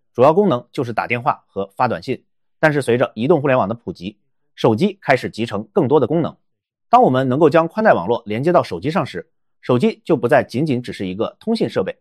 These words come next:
它开始演变成了一台能够装进口袋的计算机。这个转变是革命性的，它彻底改变了我们对计算设备的理解和使用方式。阿蒙认为，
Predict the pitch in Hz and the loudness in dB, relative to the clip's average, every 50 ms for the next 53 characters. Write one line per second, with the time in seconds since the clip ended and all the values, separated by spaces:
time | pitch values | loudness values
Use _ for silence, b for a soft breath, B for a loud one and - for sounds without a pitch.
0 | _ _ _ _ _ _ _ _ 220 220 233 233 196 - 147 147 123 - - 147 | _ _ _ _ _ _ _ _ 0 2 2 0 0 0 0 0 0 0 0 0
1 | 139 113 110 110 120 120 113 - - 92 92 92 - _ - 104 117 135 127 - | -2 -2 -2 -2 -2 0 -2 -2 -2 -4 -4 -4 -6 _ -8 -4 -2 -2 2 2
2 | 180 185 196 190 170 - - - - 85 82 123 113 90 85 - _ _ - - | 2 2 2 2 0 -2 -4 -10 -10 -4 -2 0 0 0 -2 -8 _ _ -10 -8
3 | 120 117 101 90 101 123 135 - _ _ _ _ _ _ _ - 269 233 190 - | -6 -4 -4 -4 -4 -6 -6 -8 _ _ _ _ _ _ _ 2 4 6 6 6
4 | 123 92 85 98 135 123 - - _ - - - 113 95 - _ - 95 92 110 | 4 2 0 0 0 0 0 -2 _ -12 -8 -6 -6 -6 -8 _ -8 -4 -2 0
5 | 165 202 147 - - 104 87 76 - _ _ _ _ _ _ _ - 208 - - | 2 2 0 -2 -4 -8 -8 -10 -14 _ _ _ _ _ _ _ -10 -10 -4 0
6 | - 254 160 127 147 - 101 90 87 127 117 101 90 - _ - 107 98 110 123 | 2 2 2 2 0 -2 -4 -2 -2 -2 -2 -2 -4 -8 _ -6 -6 -4 -2 0
7 | 147 127 107 - - 185 147 - 160 123 110 - 196 123 107 95 92 82 85 95 | 0 0 -2 -2 -4 -4 -2 -2 -2 -4 0 0 0 0 0 -2 -6 -6 -6 -6
8 | 139 151 - - - _ _ - 98 92 - - 87 87 92 92 - 139 165 175 | -6 -6 -6 -10 -12 _ _ -10 -10 -10 -10 -12 -12 -12 -6 -4 -2 -2 0 -2
9 | - - - _ _ _ _ _ _ _ _ _ - 180 165 147 156 156 120 101 | -4 -8 -12 _ _ _ _ _ _ _ _ _ 2 2 4 4 2 2 2 2
10 | 101 - | -2 -4